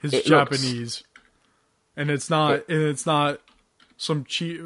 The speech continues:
Speaker 1: as far as I know, it's not some cheap, uh, thing. <laughs> It's not cheap
Speaker 2: No,
Speaker 1: and
Speaker 2: it's
Speaker 1: big
Speaker 2: ex-,
Speaker 1: or anything.
Speaker 2: it's expensive,
Speaker 1: Yeah.
Speaker 2: but it
Speaker 1: That doesn't run Android, does it?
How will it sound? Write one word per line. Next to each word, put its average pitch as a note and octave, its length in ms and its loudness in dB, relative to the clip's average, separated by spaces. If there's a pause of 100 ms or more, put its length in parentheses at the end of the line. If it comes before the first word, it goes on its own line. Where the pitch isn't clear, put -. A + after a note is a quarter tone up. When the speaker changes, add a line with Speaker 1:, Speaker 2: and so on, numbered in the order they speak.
(100)
Speaker 1:
as E3 160 2
far D#3+ 180 4
as D3+ 80 2
I D#3 80 2
know, C#3+ 160 0
it's C3+ 140 -6
not C#3 160 -4
some C#3 160 -8
cheap, - 360 -6 (1160)
uh, C#3+ 440 -16 (460)
thing. A#2 500 -10 (280)
<laughs> - 20 -20 (580)
It's - 80 -20
not C#3 180 -8 (120)
cheap E3 140 -2
Speaker 2:
No, D#3+ 120 8
Speaker 1:
and - 100 2
Speaker 2:
it's C3 180 2
Speaker 1:
big B2 100 2
Speaker 2:
ex-, A#2+ 120 -4
Speaker 1:
or A#2+ 40 -10
anything. A#2+ 220 -14
Speaker 2:
it's - 220 2
expensive, A2 840 0
Speaker 1:
Yeah. C3+ 120 -10
Speaker 2:
but G#2+ 440 2 (2000)
it G#2 260 0 (540)
Speaker 1:
That A#3 140 -2
doesn't A3+ 200 -2
run C3+ 260 -4
Android, C3+ 480 -8
does G#3 220 -8
it? F4+ 140 -12